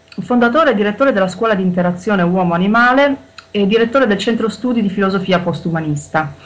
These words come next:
Negli anni ottanta è stato il promotore dell'ingresso in Italia della zooantropologia. Eh, Marchesini è anche autore di circa quaranta volumi,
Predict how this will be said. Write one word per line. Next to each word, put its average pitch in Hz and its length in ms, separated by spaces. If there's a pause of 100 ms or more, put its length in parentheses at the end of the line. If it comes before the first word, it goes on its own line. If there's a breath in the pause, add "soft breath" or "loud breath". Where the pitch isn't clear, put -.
(580 loud breath)
Negli 269 180
anni 254 160
ottanta 320 400
è - 20
stato 196 220
il 185 60
promotore 233 420
dell'ingresso 214 500
in 196 60
Italia 233 380
della 190 260
zooantropologia. 170 1040 (840)
Eh, 202 160
Marchesini 214 460
è - 20
anche 208 220
autore 190 440
di 180 480
circa 214 360
quaranta 170 380
volumi, 262 760